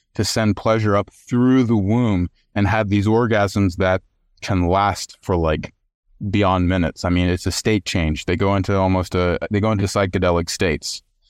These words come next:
So when you then start to call that down, if it's too big, they don't have the room. And if you're too small, you think you can't reach. But when I've spoken with and worked with women that I call size queens, meaning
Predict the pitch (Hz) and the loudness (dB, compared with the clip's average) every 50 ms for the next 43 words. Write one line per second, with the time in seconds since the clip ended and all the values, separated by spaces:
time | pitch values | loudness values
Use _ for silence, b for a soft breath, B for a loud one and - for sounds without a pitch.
0 | _ _ _ - - - 113 107 104 101 98 98 98 95 _ _ _ _ _ _ | _ _ _ -8 -4 0 2 2 2 2 2 0 -2 -4 _ _ _ _ _ _
1 | - 95 101 104 104 101 104 101 98 113 120 127 127 - - - 110 107 107 98 | -4 0 0 2 2 2 2 2 2 2 2 2 0 0 0 0 0 0 0 -2
2 | - - 113 104 98 95 95 92 90 - _ _ _ _ _ _ _ _ _ _ | -4 -2 0 2 2 2 0 -2 -4 -6 _ _ _ _ _ _ _ _ _ _
3 | - - - - 117 120 123 120 113 107 104 101 90 92 117 120 135 131 104 95 | -16 -10 -2 0 2 2 2 2 2 2 0 0 0 0 0 0 2 2 2 2
4 | 92 101 107 - _ _ _ _ _ _ _ _ - 101 87 95 92 - - - | 2 0 -2 -4 _ _ _ _ _ _ _ _ -6 -4 -2 -2 -4 -4 -2 -2
5 | 95 92 95 104 110 110 110 107 107 107 98 98 98 95 90 85 92 92 95 110 | 0 0 2 0 0 2 2 0 2 2 0 0 0 0 0 0 0 0 0 0
6 | 131 147 156 151 139 - - 110 107 104 98 - 98 90 - - 107 98 - - | 2 0 0 0 -2 -2 -2 -2 -2 -2 -2 -2 -4 -4 -2 -2 -2 -2 0 0
7 | 160 165 170 165 123 104 98 - 117 107 98 110 98 - - 107 101 95 82 95 | 2 2 2 2 2 0 0 0 0 0 0 -2 -4 -2 -2 -2 -2 0 0 0
8 | 120 156 175 113 98 - - - - _ _ _ _ _ _ - 92 101 104 104 | 0 2 2 2 0 -2 -6 -10 -10 _ _ _ _ _ _ -8 -2 0 0 0
9 | 101 - _ _ _ - 104 104 101 120 160 180 170 - - - - 139 147 156 | 0 -2 _ _ _ -4 -2 0 0 2 0 0 -2 -6 -10 -6 -2 -2 -2 -2
10 | - - 123 107 101 98 95 90 - 95 95 92 92 117 135 131 - - 104 - | 0 0 0 2 2 0 0 0 -2 -2 -2 0 0 0 0 0 -2 -4 -4 -4
11 | - - 92 101 107 113 117 113 107 104 92 95 101 101 - - 104 98 95 - | -6 -8 -4 -2 0 2 2 2 2 2 2 2 0 0 0 0 0 0 0 0
12 | - 95 95 104 104 - - - 117 110 107 95 - 104 101 101 95 95 95 92 | 0 0 2 2 0 -2 -2 -2 0 0 0 0 0 0 2 2 2 2 0 0
13 | 87 | -4